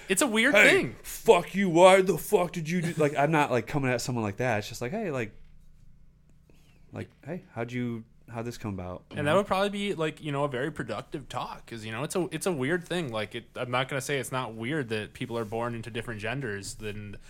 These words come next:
Speaker 1: that they feel comfortable with. But,
Speaker 2: Right.
Speaker 1: and it's, it's not easy to understand because it's not something that we go through.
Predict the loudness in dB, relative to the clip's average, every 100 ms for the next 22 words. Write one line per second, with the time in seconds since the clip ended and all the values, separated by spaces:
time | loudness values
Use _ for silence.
0 | -18 -10 -6 -6 -4 -6 -4 -6 -4 -6
1 | -6 -12 -18 -14 -4 -4 -4 -14 -20 -16
2 | -6 -4 -4 -6 -12 -12 -6 -2 -2 -2
3 | -6 -4 -4 -4 -6 -6 -2 -2 -2 -2
4 | -4 -4 -6 -6 -6 -6 -6 -4 -2 -2
5 | 0 -2 -2 -4 -6